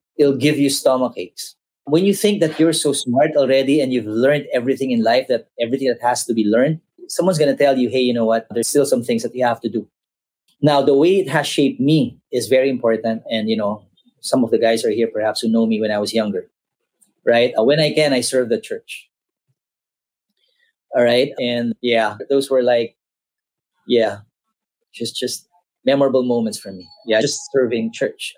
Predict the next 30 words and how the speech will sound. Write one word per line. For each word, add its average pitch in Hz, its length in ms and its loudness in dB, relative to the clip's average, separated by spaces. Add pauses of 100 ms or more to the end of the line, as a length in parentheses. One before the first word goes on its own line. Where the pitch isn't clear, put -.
Not 160 180 2
that 165 140 2
I 143 140 4
was 135 180 0
good 165 320 2
at 160 220 2
it, 147 260 0
but 135 240 2
I, 113 220 0 (100)
I 131 180 -2
think 120 180 -2
that's 110 200 -2
my 113 220 -4
part. 101 200 -10 (140)
Yeah, 240 260 4
I 165 40 2
read 180 240 4
some 160 160 0
readings 170 640 2 (120)
and 139 120 2
all 139 120 4
those 139 240 2
things. 151 420 -2
Pero 165 100 4 (160)
okay, 214 220 0 (920)
ang 147 140 2
hirap 156 260 2
talaga 147 320 2
yung 123 100 -4
mga, 123 440 -6